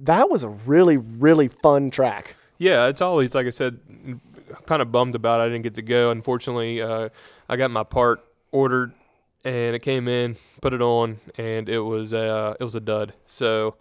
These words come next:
Speaker 2: had to call Rocky Mountain and, um, see what was up with that. And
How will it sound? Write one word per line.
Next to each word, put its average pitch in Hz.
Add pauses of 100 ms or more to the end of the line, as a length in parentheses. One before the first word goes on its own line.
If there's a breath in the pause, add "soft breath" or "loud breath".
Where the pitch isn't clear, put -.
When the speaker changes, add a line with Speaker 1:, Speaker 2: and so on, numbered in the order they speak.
(460 soft breath)
Speaker 2:
had 127
to 117
call 120
Rocky 117
Mountain 113
and, 110
um, 107 (580)
see 123
what 110
was 110
up 113
with -
that. 110
And 110